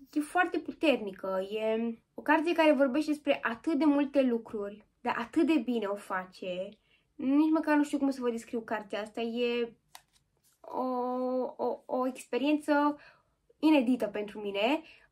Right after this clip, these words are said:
Uh, și mai am de la autor o colecție de proză, nu cred că e erotică, dar e povești de dragoste, practic. Și aici avem o poveste de dragoste, da, foarte interesantă. Tot conceptul e foarte interesant și chiar vă recomand, vă oblig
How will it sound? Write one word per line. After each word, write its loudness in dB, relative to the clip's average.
Uh, 6
și 0
mai 6
am 6
de 4
la 6
autor 2
o -2
colecție -2
de 0
proză, -2
nu 0
cred -6
că 0
e 6
erotică, 0
dar 0
e 0
povești 0
de 0
dragoste, -4
practic. -14
Și -6
aici 0
avem 4
o 0
poveste -6
de -4
dragoste, -6
da, -4
foarte -6
interesantă. -8
Tot 4
conceptul 4
e -4
foarte -6
interesant -4
și -12
chiar 2
vă 0
recomand, -2
vă 6
oblig 4